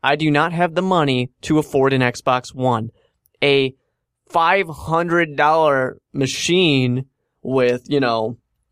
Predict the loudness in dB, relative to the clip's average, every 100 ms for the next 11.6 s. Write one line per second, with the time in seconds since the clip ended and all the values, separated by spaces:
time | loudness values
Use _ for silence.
0 | -6 -4 0 0 2 2 2 2 2 0
1 | 0 -2 -2 -2 -4 -6 -14 _ _ _
2 | _ _ _ -4 -2 -2 -2 0 0 2
3 | 2 2 2 2 2 2 2 0 2 2
4 | 2 0 -2 -6 -2 0 2 0 2 2
5 | 2 0 0 -2 0 0 0 2 2 2
6 | 2 0 -2 -6 _ _ -2 -2 0 0
7 | 0 0 0 0 2 2 2 2 0 0
8 | -2 -2 -2 -2 0 2 2 -2 -4 0
9 | 2 0 -2 -2 0 0 0 0 -4 -4
10 | -2 -2 -4 -4 -2 -2 -4 -4 -4 0
11 | 2 2 2 0 -2